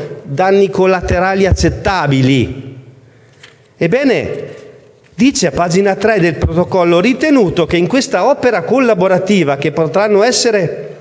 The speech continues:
valorizzati gli strumenti civilistici minorili a tutela della donna e della prole".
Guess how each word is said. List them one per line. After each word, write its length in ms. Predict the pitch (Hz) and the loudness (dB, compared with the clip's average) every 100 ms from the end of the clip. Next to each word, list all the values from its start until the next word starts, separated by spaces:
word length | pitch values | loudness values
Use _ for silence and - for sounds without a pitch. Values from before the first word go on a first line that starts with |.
| - - - _ _ _ - _ _ _ - | -20 -20 -20 _ _ _ -20 _ _ _ -16
valorizzati 760 | - 151 214 226 202 247 247 247 | -4 0 2 2 2 -2 -2 0
gli 100 | 196 | 0
strumenti 520 | - 190 220 262 247 | 2 2 2 2 0
civilistici 800 | 156 180 175 196 254 254 175 - | 0 2 2 4 2 2 0 2
minorili 580 | 160 156 165 220 254 185 | 4 4 4 2 2 2
a 60 | 160 | 0
tutela 760 | 190 - 285 277 247 - - - | 0 0 0 0 -2 -6 -14 -18
della 320 | - 120 123 131 | -6 -2 -2 0
donna 280 | 170 170 | 0 0
e 60 | 131 | 0
della 220 | 127 139 | 2 0
prole". 500 | - 196 110 98 104 | 0 0 0 -2 -6